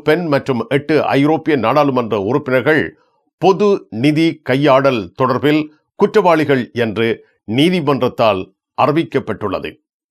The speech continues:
இது குறித்த தீர்ப்பானது மரின் லு பென் மற்றும் அவரது கட்சியின் உறுப்பினர்களின் எதிர்கால அரசியல் வாழ்க்கையை பாதித்திருக்கின்றது. ரசம்புளுமோ நேஷனல் கட்சியின் மரின் லு பென் மற்றும் எட்டு ஐரோப்பிய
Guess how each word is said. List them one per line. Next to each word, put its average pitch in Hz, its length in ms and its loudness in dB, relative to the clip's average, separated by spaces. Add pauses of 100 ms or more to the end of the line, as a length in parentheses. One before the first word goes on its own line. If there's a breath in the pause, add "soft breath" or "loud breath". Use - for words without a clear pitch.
இது 131 140 2
குறித்த 180 480 2
தீர்ப்பானது 131 580 0
மரின் 151 340 0
லு 139 180 2
பென் 175 220 -2
மற்றும் 147 340 0 (300 loud breath)
அவரது 135 340 2
கட்சியின் 156 500 2
உறுப்பினர்களின் 147 680 0
எதிர்கால 143 540 2
அரசியல் 160 500 0
வாழ்க்கையை 123 480 0 (400)
பாதித்திருக்கின்றது. 110 840 0 (460)
ரசம்புளுமோ 185 540 2 (240)
நேஷனல் 156 480 2
கட்சியின் 135 540 0
மரின் 143 380 0
லு 143 180 0
பென் 143 300 0
மற்றும் 120 380 -4 (420 soft breath)
எட்டு 170 320 2 (600)
ஐரோப்பிய 180 560 2